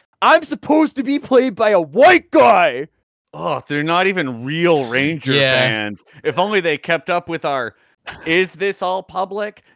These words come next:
Speaker 2: Does this make the news? What the sh-, like, giant monster crushes town.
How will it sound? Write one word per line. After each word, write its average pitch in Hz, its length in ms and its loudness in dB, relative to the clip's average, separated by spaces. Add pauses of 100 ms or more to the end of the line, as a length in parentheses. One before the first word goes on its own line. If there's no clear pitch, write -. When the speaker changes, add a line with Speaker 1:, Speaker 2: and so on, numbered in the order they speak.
(140)
Speaker 2:
Does 170 260 0
this 196 280 -4
make 202 260 -4
the 214 120 -4
news? 214 520 -6 (200)
What 190 300 -2
the 196 140 -2
sh-, - 280 -16
like, 156 220 -4
giant 170 380 0
monster 220 440 0
crushes 165 460 -4
town. 170 560 -2